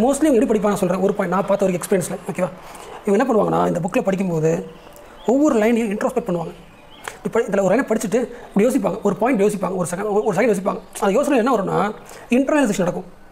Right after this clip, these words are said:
அந்த பாயிண்ட்டை மெமரி பண்ண மாட்டாங்க. இந்த பாயிண்ட் நம்ம எப்படி கேள்விப்பட்டிருக்கோமா,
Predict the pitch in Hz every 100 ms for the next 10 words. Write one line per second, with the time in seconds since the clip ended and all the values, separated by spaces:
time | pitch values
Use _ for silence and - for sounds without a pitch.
0 | - - - - 208 233 294 240 240 226
1 | 311 240 196 - - - 208 196 214 254
2 | 262 208 214 233 208 175 170 185